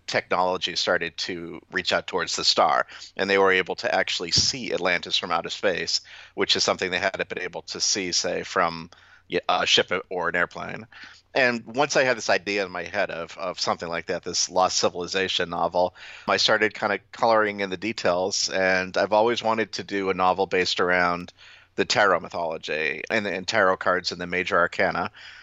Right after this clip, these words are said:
and then combine that with elements of, I love urban fantasy, I love mystery, I love touches of romance. I'm a huge believer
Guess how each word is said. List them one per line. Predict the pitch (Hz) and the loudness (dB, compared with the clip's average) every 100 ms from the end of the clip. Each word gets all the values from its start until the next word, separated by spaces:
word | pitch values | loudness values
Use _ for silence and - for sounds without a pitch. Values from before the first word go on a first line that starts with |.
| - | -4
and | 110 | 0
then | 107 104 101 | 2 0 -2
combine | - 107 98 98 98 | -6 0 4 2 2
that | 95 92 87 | -2 -2 -4
with | 90 - - | -10 -10 -6
elements | 95 95 87 90 - | -4 -4 -6 -8 -6
of, | 95 87 87 90 87 92 - - - | -4 -4 -4 -2 -4 -6 -10 -6 0
I | 92 | 2
love | 95 90 | 2 4
urban | 87 80 80 | 2 0 0
fantasy, | 110 110 110 - 113 104 | 4 4 4 2 2 2
I | 85 | 2
love | 87 82 - | 0 -6 -8
mystery, | 90 92 - 98 92 95 - - - | -8 -2 0 0 2 0 -2 -12 -6
I | - | 2
love | 95 90 | 2 2
touches | - - 92 92 | -2 -2 -4 -8
of | 82 | -4
romance. | 90 92 95 95 92 90 | -2 0 0 0 0 -2
I'm | 87 85 | -6 -8
a | |
huge | - - 123 117 107 - | -14 -10 -6 -4 -4 -4
believer | 92 90 87 90 87 | -4 -4 2 2 2